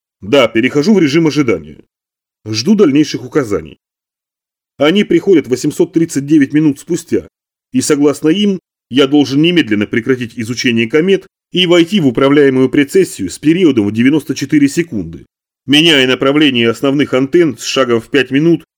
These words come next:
по всем трём осям. Уловив любые данные, сходные с теми, что прежде так сильно меня озадачили,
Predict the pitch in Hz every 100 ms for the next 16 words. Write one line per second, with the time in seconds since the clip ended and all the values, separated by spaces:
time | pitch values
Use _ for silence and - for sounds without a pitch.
0 | - 113 - 147 117 127 113 120 - 80
1 | - _ _ _ _ _ _ _ 151 165
2 | 170 185 165 175 170 175 156 190 180 110
3 | 90 - 139 131 117 117 - 135 110 101
4 | - 113 135 107 113 120 - 131 117 113
5 | 123 120 113 139 180 - 92 78